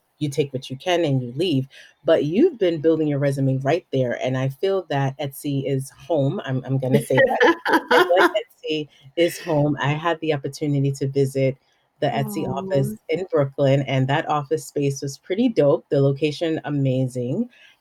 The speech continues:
Speaker 1: And I felt when I went in there, I was like, "There's a lot of creative energy in this place," you
Speaker 2: Yes.
Speaker 1: know? Um,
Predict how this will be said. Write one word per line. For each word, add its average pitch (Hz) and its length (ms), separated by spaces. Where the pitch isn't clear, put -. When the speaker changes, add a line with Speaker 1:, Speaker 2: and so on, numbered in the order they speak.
Speaker 1:
And 139 480
I 196 360
felt 139 360
when 147 180
I 135 140
went 143 260
in 139 160
there, 123 160
I 131 40
was 135 140
like, 123 160
"There's 156 180
a 135 60
lot 131 240
of 131 80
creative 131 440
energy 131 420
in 117 100
this 123 180
place," - 340
you 151 140
Speaker 2:
Yes. 131 100
Speaker 1:
know? 127 340
Um, 123 380